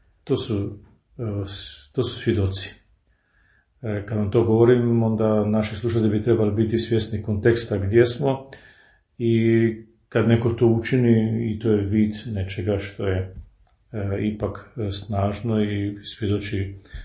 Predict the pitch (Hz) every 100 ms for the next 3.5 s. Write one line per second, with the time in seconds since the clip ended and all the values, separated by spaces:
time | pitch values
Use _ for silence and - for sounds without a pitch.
0 | - - - 104 101 - 101 98 95 98
1 | 95 92 - - - - _ - - 135
2 | 131 113 120 120 120 120 120 123 101 -
3 | 127 135 123 113